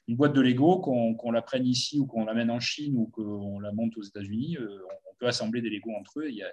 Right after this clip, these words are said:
et, et on peut faire des choses incroyables avec ça. Donc, sur ce modèle-là, pas du, proprement du Lego, mais de la prin-, du principe de, du, du module, on peut imaginer plein de choses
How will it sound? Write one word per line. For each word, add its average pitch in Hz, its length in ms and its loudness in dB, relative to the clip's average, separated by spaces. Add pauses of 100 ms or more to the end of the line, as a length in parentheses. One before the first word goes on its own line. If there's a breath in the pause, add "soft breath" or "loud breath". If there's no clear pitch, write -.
et, - 40 -20
et 98 320 -20
on - 40 -20
peut 98 100 -18
faire 104 160 -12
des 98 80 -10
choses 107 240 -10
incroyables 104 320 -10
avec 98 140 -10
ça. 165 160 -2
Donc, 110 180 -4
sur 131 160 -6
ce - 100 -2
modèle-là, 123 600 2 (640)
pas 120 160 4
du, 104 180 -4
proprement 120 480 0
du 110 120 2
Lego, 113 260 0
mais 101 160 0
de 98 60 -12
la 98 100 -6
prin-, 120 200 -4 (340)
du - 80 -20
principe 131 560 0
de, 101 100 -8
du, 101 320 -14
du 101 100 -16
module, 113 480 2 (480 soft breath)
on - 60 -14
peut 139 240 4
imaginer 113 380 2
plein 110 180 -4
de 101 60 -6
choses 185 360 -2